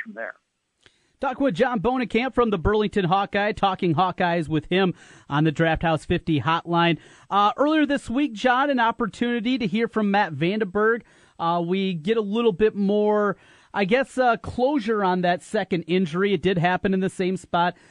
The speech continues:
Speaker 2: Sounds like a Lisfranc injury, and, and with it, the concerns that I know, uh, a few of us started to talk about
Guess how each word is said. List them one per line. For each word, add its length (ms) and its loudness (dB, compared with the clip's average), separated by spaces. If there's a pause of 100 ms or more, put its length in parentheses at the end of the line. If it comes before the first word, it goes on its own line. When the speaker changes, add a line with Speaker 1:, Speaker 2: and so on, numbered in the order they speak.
(140)
Speaker 2:
Sounds 260 -2
like 160 0
a 40 0
Lisfranc 580 0
injury, 500 0
and, 120 -2
and 240 -2
with 240 -2
it, 200 0 (360)
the 100 0
concerns 540 0
that 140 2
I 60 0
know, 300 2
uh, 220 2
a 100 2
few 260 0
of 80 -2
us 140 0
started 320 -2
to 80 -8
talk 320 0
about 320 2